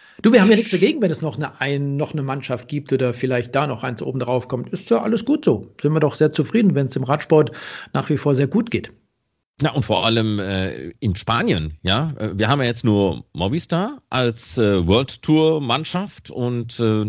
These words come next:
Speaker 2: dann muss man ja echt schon langsam anfangen zu suchen, weil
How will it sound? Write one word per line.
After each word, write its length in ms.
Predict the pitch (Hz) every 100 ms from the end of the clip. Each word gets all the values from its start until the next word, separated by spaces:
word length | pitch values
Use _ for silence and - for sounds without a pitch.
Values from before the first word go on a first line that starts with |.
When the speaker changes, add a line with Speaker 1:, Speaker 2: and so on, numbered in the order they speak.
| 98
Speaker 2:
dann 140 | 90
muss 200 | 92 92
man 180 | 98 95
ja 120 | 90
echt 280 | 76 - -
schon 520 | 117 104 110 107 104
langsam 320 | - 98 104 78
anfangen 400 | 104 110 104 101
zu 140 | 110
suchen, 320 | 101 151 90
weil 100 | 85